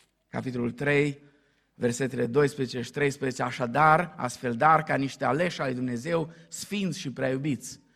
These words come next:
îmbrăcați-vă cu o inimă plină de îndurare, cu bunătate, cu smerenie, cu blândețe, cu îndelungă răbdare, îngăduiți-vă unii pe alții și dacă unul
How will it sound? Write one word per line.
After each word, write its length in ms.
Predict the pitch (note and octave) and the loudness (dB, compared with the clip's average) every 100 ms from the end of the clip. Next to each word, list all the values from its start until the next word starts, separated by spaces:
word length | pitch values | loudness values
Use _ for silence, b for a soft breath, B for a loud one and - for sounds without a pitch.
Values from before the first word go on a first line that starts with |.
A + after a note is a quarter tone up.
| b b | b b
îmbrăcați-vă 960 | C#3+ C#3+ C#3+ E3+ G#3 - F#3 F3+ F3 - B - | -2 0 2 2 -2 0 0 4 4 2 B -2
cu 60 | |
o 60 | D#3+ | 0
inimă 280 | F3+ F3+ E3 | 2 2 0
plină 460 | - A3 B3+ B3 | -2 0 2 2
de 120 | G3+ | 2
îndurare, 540 | G3 F3 F3+ F3 D3 C3 | 0 0 2 4 2 0
cu 140 | - | -4
bunătate, 600 | D#3 F3+ F3+ G3 F3 E3+ | -2 -2 -2 2 2 2
cu 140 | D3 E3 | -4 -8
smerenie, 560 | D3+ F3 F3 F3+ D#3 | -8 0 2 2 0
cu 180 | C3+ F3 | -4 -4
blândețe, 680 | D#3+ F3+ F3 F3+ D#3+ D3 B2+ B B | -2 0 2 2 2 2 -2 B B
cu 100 | B | B
îndelungă 460 | E3 E3 F3+ G3+ F3+ | -2 4 2 2 2
răbdare, 640 | E3 D3+ D#3 E3+ D3 C3+ A#2 B | 2 4 6 8 8 4 0 B
îngăduiți-vă 840 | B F3+ E3+ F3 G3+ B3+ A3+ F#3+ E3 | B 2 6 6 8 6 6 0 2
unii 240 | E3+ E3 | 2 0
pe 120 | E3 | 0
alții 520 | D3+ D3+ C3+ - C3+ B2 B B | 4 6 4 0 -2 -2 B B
și 100 | - | 0
dacă 260 | C#3+ D3 F3 | 2 4 4
unul 600 | E3 C4 B3+ F3 C3+ - | 4 6 6 6 2 -2